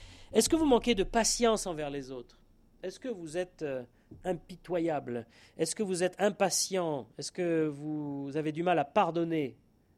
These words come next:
Dieu veut vous donner sa patience, sa longanimité pour pardonner ce que vous font les autres. Est-ce que vous manquez de douceur, de bonté ?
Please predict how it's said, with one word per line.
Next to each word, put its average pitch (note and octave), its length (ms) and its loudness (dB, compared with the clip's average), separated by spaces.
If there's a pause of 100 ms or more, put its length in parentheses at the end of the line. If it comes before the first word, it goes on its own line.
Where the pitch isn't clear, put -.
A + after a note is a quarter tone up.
(360)
Dieu D3+ 140 -2
veut D3+ 160 -4
vous C3+ 160 -8
donner C3+ 240 -6
sa B2 180 -16
patience, - 1040 -16 (320)
sa C#3+ 200 -4
longanimité D#3 1120 -2 (180)
pour A#2+ 120 -16
pardonner C#3 760 -4 (1000)
ce - 140 -10
que C#3+ 120 -4
vous C3 160 -4
font C#3 240 -8
les B2+ 180 -6
autres. B2+ 400 -12 (2250)
Est-ce F3+ 160 0
que D4 80 0
vous C4 140 0
manquez F3 340 2
de C3+ 120 -4
douceur, A#2+ 720 -6 (2750)
de C3 80 -6
bonté ? C#3 580 0